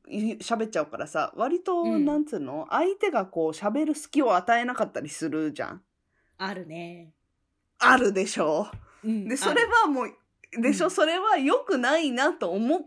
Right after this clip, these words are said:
Speaker 1: たの。この年になって、アラフォーになってね。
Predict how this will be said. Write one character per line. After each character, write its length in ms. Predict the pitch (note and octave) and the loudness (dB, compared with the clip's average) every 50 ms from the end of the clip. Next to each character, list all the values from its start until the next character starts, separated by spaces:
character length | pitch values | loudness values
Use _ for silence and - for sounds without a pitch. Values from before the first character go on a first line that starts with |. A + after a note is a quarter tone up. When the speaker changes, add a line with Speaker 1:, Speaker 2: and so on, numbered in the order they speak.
| - _ | -8 _
Speaker 1:
た 140 | - G#3 F3+ | 2 2 2
の。 120 | F3 E3+ F3+ | 2 0 -4
こ 140 | - - | -2 0
の 120 | G3 G3+ G#3 | 0 0 0
年 300 | - C#4+ A#3+ - - B3 | 0 0 -2 -2 -2 -2
に 120 | A3+ F#3+ | -2 -2
な 120 | F#3 F#3 G3 | -2 -2 -4
っ 100 | F#3+ - | -2 -2
て、 80 | - | 0
ア 80 | C#3 D#3 | 2 2
ラ 120 | F3 F#3+ | 2 2
フ 100 | G#3+ A3 | 0 0
ォ 120 | G3+ G3+ G#3 | -2 -2 -4
ー 20 | |
に 140 | G#3 G#3 G3+ | -4 -4 -2
な 100 | G#3 G#3+ | -2 -2
っ 160 | A#3 A#3 - | -4 -4 -8
て 100 | _ - | _ -12
ね。 300 | - - G#2+ - - _ | -8 -6 -8 -8 -8 _